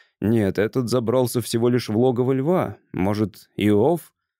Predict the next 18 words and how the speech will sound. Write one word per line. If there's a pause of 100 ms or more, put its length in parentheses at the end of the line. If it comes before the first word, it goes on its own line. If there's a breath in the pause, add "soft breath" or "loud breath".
(220)
Нет,
опять
не
то.
Иов
весь
покрылся
язвами. (420 soft breath)
Он
пал
жертвой
стафилококка,
не
гигантской
твари,
а
наоборот,
микроскопической.